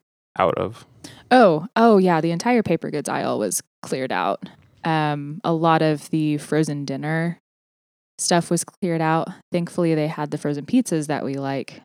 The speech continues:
Speaker 2: so I was able to get a handful of those. So, yeah, they're out of a few things, but we also don't shop at the cheapest grocery store here. So maybe that has something to do with it. I don't know how Walmart or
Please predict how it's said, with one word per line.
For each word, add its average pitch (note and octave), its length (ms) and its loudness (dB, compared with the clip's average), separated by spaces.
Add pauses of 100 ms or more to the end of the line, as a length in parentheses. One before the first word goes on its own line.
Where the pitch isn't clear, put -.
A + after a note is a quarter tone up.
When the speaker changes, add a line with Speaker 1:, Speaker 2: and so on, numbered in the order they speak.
Speaker 2:
so - 160 0
I C#3 80 0
was C#3+ 120 -2
able C#3+ 240 -4
to C#3+ 120 -6
get C#3+ 280 -4 (1200)
a D#3+ 100 -6 (140)
handful D3 460 -4
of D3 140 -4
those. C3 460 -2 (1160)
So, F3 380 6 (140)
yeah, F4 340 4
they're G4 260 4
out G4 100 6
of E4+ 80 6
a D4+ 80 6
few A#3 200 4
things, F3 500 2
but F#3+ 260 4
we G3+ 120 4
also G#3+ 240 4
don't E3+ 160 0
shop D3+ 240 -2
at C#3 80 -4
the - 80 -6
cheapest - 840 -4 (200)
grocery - 340 -4
store A#2 300 -4
here. G#2 500 -8 (400)
So C#3 180 -4
maybe C3+ 260 -4
that B2 180 -6
has - 160 -8
something - 320 -8
to C3 80 -8
do - 160 -6
with - 180 -6
it. - 100 -2
I C#3+ 80 0
don't D3 140 -4
know C3+ 140 -4
how D3 180 -6
Walmart C#3+ 440 -4
or C#3 220 -4